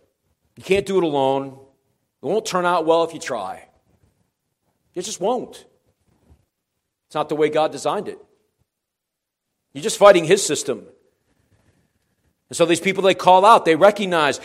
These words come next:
that they are needy people for any number of reasons. But they call out together. It's a collective whole and the plurality of the people.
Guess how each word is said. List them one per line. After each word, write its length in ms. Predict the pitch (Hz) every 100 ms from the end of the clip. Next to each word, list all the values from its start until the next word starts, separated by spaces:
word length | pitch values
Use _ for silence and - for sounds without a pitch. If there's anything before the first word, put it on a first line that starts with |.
| -
that 140 | 175 180
they 100 | 214
are 120 | 202
needy 320 | 175 226 240
people 400 | 240 277 226 156
for 180 | 170 147 -
any 220 | 262 311
number 400 | 254 302 320 311
of 100 | 233
reasons. 760 | 277 233 160 - - - - - - - _ - - _ _ _ _ _ _ _ _ _ _ _ _ _ _ -
But 80 |
they 100 | 143
call 260 | 127 180 185
out 160 | 185 170
together. 640 | 151 170 160 127 107 - - _ _ _ _ _ _ _ _ _ _ _ _ -
It's 120 | 156
a 60 |
collective 460 | 165 180 202 196 170
whole 420 | - 190 165 135
and 120 | 135 - -
the 80 | 165
plurality 720 | - 175 165 170 185 180 165
of 100 | 160
the 80 | 147
people. 520 | - 160 - 107